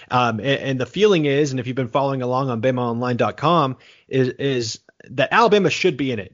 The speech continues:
Um, you know, if you follow this recruitment long enough, um, they've been in the mix long enough and, and pushed for him hard enough to, to kinda, to, to pique his interest. And, and I think they will be on that list. And the question is, who else will be on that list? And if you're asking me, I, I think Clemson will be on it.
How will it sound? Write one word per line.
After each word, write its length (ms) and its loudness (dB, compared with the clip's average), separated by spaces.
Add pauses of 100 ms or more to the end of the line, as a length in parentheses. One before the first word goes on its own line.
(120)
Um, 300 -6
you 100 -6
know, 80 -2
if 80 -6
you 60 -6
follow 240 2
this 160 -2
recruitment 340 -6
long 220 -4
enough, 380 -4
um, 280 -4
they've 180 0
been 160 2
in 60 2
the 80 0
mix 300 -4
long 180 -2
enough 300 -2
and, 120 -4
and 140 -4
pushed 240 -2
for 140 -2
him 80 -4
hard 220 0
enough 320 -4
to, 180 -2
to 180 -8
kinda, 460 -4
to, 260 -4
to 120 -14
pique 180 0
his 100 0
interest. 460 -2
And, 180 -4
and 100 -6
I 120 0
think 260 0
they 100 0
will 160 2
be 120 0
on 120 0
that 160 -6
list. 340 -2
And 180 -4 (240)
the 80 0
question 360 2
is, 160 -2
who 140 2
else 180 4
will 80 -6
be 120 -4
on 100 -6
that 160 -8
list? 260 -6
And 180 -6 (260)
if 220 0
you're 100 4
asking 260 0
me, 140 0
I, 160 0
I 40 -4
think 240 -6
Clemson 360 -2
will 80 -2
be 160 2
on 160 0
it. 200 -4